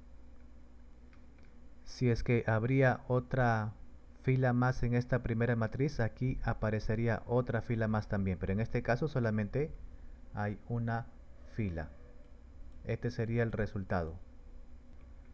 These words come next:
Fin del ejercicio. Para buscar más temas como este o otros temas, pueden entrar a esta página cuyo link se los dejaré ahí abajo en la descripción.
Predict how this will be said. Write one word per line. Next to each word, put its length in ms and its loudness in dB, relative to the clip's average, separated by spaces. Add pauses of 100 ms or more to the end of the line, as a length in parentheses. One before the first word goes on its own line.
(720)
Fin 260 4
del 100 10
ejercicio. 680 4 (1800)
Para 380 4
buscar 420 0
más 380 2
temas 500 2
como 360 2
este 440 2 (540)
o 220 4
otros 340 2
temas, 380 4
pueden 280 4
entrar 260 4
a 20 2
esta 180 2
página 320 4
cuyo 220 6
link 240 6
se 100 -2
los 140 2
dejaré 340 2
ahí 160 4
abajo 320 2
en 80 2
la 80 2
descripción. 680 -2